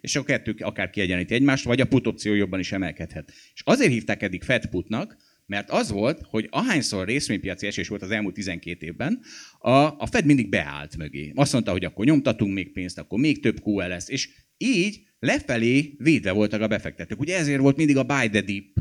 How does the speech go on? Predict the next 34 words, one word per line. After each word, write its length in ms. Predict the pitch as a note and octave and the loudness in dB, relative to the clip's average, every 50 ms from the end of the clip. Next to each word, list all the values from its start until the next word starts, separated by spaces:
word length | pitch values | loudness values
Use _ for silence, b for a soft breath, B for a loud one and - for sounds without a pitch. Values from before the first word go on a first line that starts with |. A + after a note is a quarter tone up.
| - | -4
az 140 | - G2+ G#2 | -4 -6 -6
egy 100 | G#2 F#2+ | -4 -2
borzasztó 460 | F#2+ A2 G#2+ E2+ E2 D#2+ - - F#2+ | 0 -2 -2 -2 -4 -10 -10 -6 -4
jó 220 | F#2 F2+ F2 F2+ - - | -4 -2 -4 -4 -6 -10
be-, 260 | - F#2 F#2+ F#2+ - F#2 | -12 -10 -8 -8 -6 -4
befektetés 500 | G2+ F#2 - D#2+ E2 F2+ F2 F2+ F2 F2 | -4 -4 -4 -6 -8 -10 -10 -10 -10 -8
az 100 | F2+ E2+ | -6 -6
elmúlt 260 | F#2+ F#2 F#2 F#2 - | -6 -4 -4 -6 -6
tíz 160 | - A#2+ G#2+ | -6 -6 -4
évben, 280 | G#2+ G2 F#2+ C3+ E3 - B B B B B | -4 -2 -2 -4 -4 -6 B B B B B
és 80 | B - | B -8
ezt 140 | A2 - | -4 0
most 160 | - C#3 - - | 0 0 0 0
már 120 | B2 A#2 - | -4 -4 -4
átfordították, 840 | - D#3 F#3+ - - - - - A2+ G#2+ G2+ G#2+ - C3+ - B2+ A#2 | -4 -4 -4 -6 -6 -10 -14 -8 -8 -6 -6 -6 -6 -6 -4 -4 -4
most 140 | A#2 A2+ - | -4 -2 -2
már 80 | C3 | -2
nem 100 | G3+ A3 | -2 -2
Fed 220 | - - A#2 G2+ - | 0 0 0 -2 -2
put 240 | - G2 G2 F#2+ F#2 | -2 -4 -4 -4 -4
van, 240 | E2 G2 B2+ C#3 | -4 -4 -4 -4
hanem 220 | C3+ B2 A#2+ A2+ G#2+ | -2 -2 -4 -4 -4
Fed 220 | - C3 A#2 - - | -2 -2 -2 -2 -2
call, 300 | - A#2 A#2 D3 G3 G#3 B B B B B B B B B - | 0 2 4 4 4 2 B B B B B B B B B -10
és 240 | - G#2 G#2+ G2 | -8 -6 -4 0
erre 180 | A#2+ A2 G#2 F#2+ | 0 0 2 2
mondom, 180 | F#2 F#2+ F#2 F#2 | 2 2 2 0
hogy 80 | F#2 F2+ | 0 -2
ez 60 | E2+ | -2
a 40 | F2+ | -2
Balási 340 | G2 G2 F#2 D#2+ - - | -2 -2 -2 -4 -6 -8
Pizsár 300 | E2+ - F#2 E2+ G2 E2 | -8 -8 -6 -6 -6 -6
tétel 240 | E2 F#2+ F#2 - - | -6 -8 -10 -10 -8
szinonimája, 500 | E2+ - C#3 D#3+ F3+ F#3 F3+ F3 F3+ F3 | -6 -4 -4 -4 -4 -2 -2 -2 -2 -4